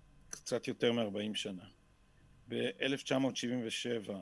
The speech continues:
האליטה השמאלית הפסידה את השלטון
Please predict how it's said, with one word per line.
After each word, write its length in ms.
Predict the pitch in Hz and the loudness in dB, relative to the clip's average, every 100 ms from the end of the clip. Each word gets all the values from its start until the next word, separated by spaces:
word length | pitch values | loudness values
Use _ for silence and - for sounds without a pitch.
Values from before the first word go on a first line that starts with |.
| - - - - - - - - - - - - | -10 -20 -20 -20 -20 -20 -20 -20 -20 -20 -20 -20
האליטה 2000 | - - 104 104 101 98 95 98 - - 117 107 - 117 110 135 135 139 131 127 123 - | -18 -6 -6 -4 -6 -8 -12 -16 -18 -10 -6 -6 -6 -4 0 -2 0 2 2 0 -4 -10
השמאלית 600 | 107 - 104 117 143 - | -10 -4 -2 0 -2 -4
הפסידה 460 | 104 - 139 127 | -10 -4 -2 0
את 120 | 123 107 | -2 -4
השלטון 720 | - 110 98 - 120 117 | -6 -6 -6 -2 0 -2